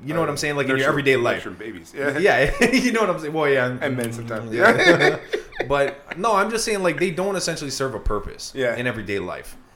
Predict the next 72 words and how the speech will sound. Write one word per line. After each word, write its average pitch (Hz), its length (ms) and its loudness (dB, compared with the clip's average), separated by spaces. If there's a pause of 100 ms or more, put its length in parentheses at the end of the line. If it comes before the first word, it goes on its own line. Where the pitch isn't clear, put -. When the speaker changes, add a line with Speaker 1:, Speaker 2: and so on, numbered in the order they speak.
(240)
Speaker 1:
Unless 123 300 -4
you're 123 100 -8
trying 120 180 -4
to 104 60 -4
land 101 200 -4
a 92 40 -8
sugar 92 280 -8
daddy. 69 240 -14 (200)
Speaker 2:
Yeah. 131 240 0 (100)
Speaker 1:
<laughs> - 120 -20
You 123 80 -10
know 160 60 -4
what 156 60 -4
I'm 139 40 -6
saying? 147 140 -4
So 147 240 -2 (180)
why 170 280 4
is 196 220 6
it, 165 160 -2 (220)
why 143 220 -4
is 151 100 -4
there 139 80 -4
such 147 260 -6
a 127 40 -8
precedence 127 420 -4
put 131 180 -8
on 117 120 -6
the 107 60 -8
fact 113 260 -6
that 107 60 -6
you 107 100 -4
need 120 220 -4
to 107 60 -2
have 110 320 2
these 95 160 -8
big 135 420 0 (180)
Speaker 2:
Fun 104 180 -12
bags. 90 360 -14 (240)
Speaker 1:
Exactly. 101 520 -6
Speaker 2:
Titties. 120 720 -14
Speaker 1:
<laughs> 143 60 -10
Fun 117 280 -6
bag, 95 140 -8
yeah. 104 220 -4 (340)
Like, 127 120 -2
why 151 100 4
do 170 80 -2
you 165 60 -4
need 156 120 -6
to 123 60 -6
have 120 340 -2
that? 69 220 -10 (440)
Speaker 2:
I 131 120 2
don't 135 100 -2
know. 113 80 -2
Speaker 1:
I 107 160 2
Speaker 2:
I'm 139 60 6
a 147 40 0
Speaker 1:
don't - 20 -2
Speaker 2:
titty 143 160 -4
Speaker 1:
know. 131 60 -4
Speaker 2:
guy, 107 200 0
so 117 160 -6
I, 113 160 2
I 117 160 -2
love 120 220 -2
titties. 110 200 -10
Speaker 1:
No, 85 80 -8
I'm 82 80 -10
Speaker 2:
And 127 120 -6
Speaker 1:
not. 73 120 -12
I'm 69 100 -16